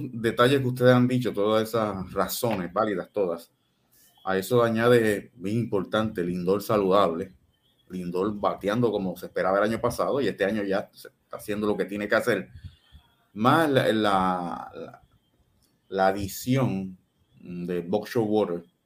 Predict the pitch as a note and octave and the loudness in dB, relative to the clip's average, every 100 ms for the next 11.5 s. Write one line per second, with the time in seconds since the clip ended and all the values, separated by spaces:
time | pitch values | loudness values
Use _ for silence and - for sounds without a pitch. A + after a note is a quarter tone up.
0 | _ _ _ _ _ _ _ _ - F2 | _ _ _ _ _ _ _ _ -8 -6
1 | F2 G2+ G#2+ G2 A#2+ - - A2+ A2 F#2+ | -4 -6 -8 -2 -2 -2 2 4 2 0
2 | G#2+ G#2+ B2 C3 B2+ A2+ - A2 B2 B2 | -2 2 4 4 2 -2 0 2 4 2
3 | B2+ - _ - _ _ - A#2+ F#2+ A2+ | -2 -12 _ -20 _ _ -12 -10 -2 2
4 | A#2+ G#2 A2 A2 F#2+ E2+ E2 _ _ _ | 2 2 0 -4 -6 -6 -8 _ _ _
5 | _ _ _ F#2+ - G2 G2 B2+ C#3+ D3+ | _ _ _ -12 -4 0 4 6 6 4
6 | D3+ C#3+ C3+ B2+ A2 G#2+ C3 C3+ C#3 C3+ | 4 2 2 2 2 2 2 4 4 6
7 | D3+ C#3 B2 G#2 G#2 A#2+ B2 A#2+ G#2+ G#2 | 4 4 4 6 6 4 4 4 4 2
8 | G2 B2 A#2+ B2+ G#2+ B2 B2 B2+ F#2 F2 | 2 2 4 4 6 6 4 0 -4 -4
9 | - _ _ - A2 F#2+ - G2 G2 A2+ | -12 _ _ -6 -4 -4 0 2 4 2
10 | - A#2 A#2+ A#2+ A2 G#2 B2 B2 G2+ B2 | 2 2 2 0 -2 2 2 2 0 4
11 | B2 G#2+ G2 F#2 | 4 2 -2 -8